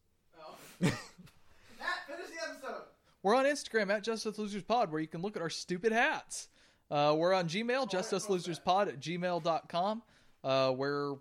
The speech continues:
Speaker 3: I don't know, nothing happens mostly. Every now and then we get a fan theory about your Oprah report, and that's pretty cool.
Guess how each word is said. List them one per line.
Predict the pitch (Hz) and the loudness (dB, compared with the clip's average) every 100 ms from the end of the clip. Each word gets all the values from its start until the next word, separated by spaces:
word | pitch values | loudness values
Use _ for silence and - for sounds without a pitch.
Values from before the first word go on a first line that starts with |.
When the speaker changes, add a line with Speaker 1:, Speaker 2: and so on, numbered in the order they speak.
| _ _ _ _ _ _ _ _ _ _ | _ _ _ _ _ _ _ _ _ _
Speaker 3:
I | - | -12
don't | 131 | -8
know, | 123 120 _ _ | -6 -8 _ _
nothing | 156 127 120 | -12 -10 -6
happens | 120 - 117 | -6 -6 -10
mostly. | 120 117 131 120 - _ _ _ | -10 -8 -8 -10 -12 _ _ _
Every | 165 165 | -8 -2
now | 160 | 0
and | |
then | 156 | 0
we | 143 | -4
get | 135 | -6
a | 117 | -8
fan | 127 123 | -8 -10
theory | 123 120 | -8 -8
about | 117 110 | -8 -10
your | 117 123 | -8 -10
Oprah | - | -10
report, | 120 - 123 - - | -14 -12 -14 -14 -14
and | 139 | -14
that's | - | -14
pretty | 113 110 | -16 -12
cool. | 117 | -12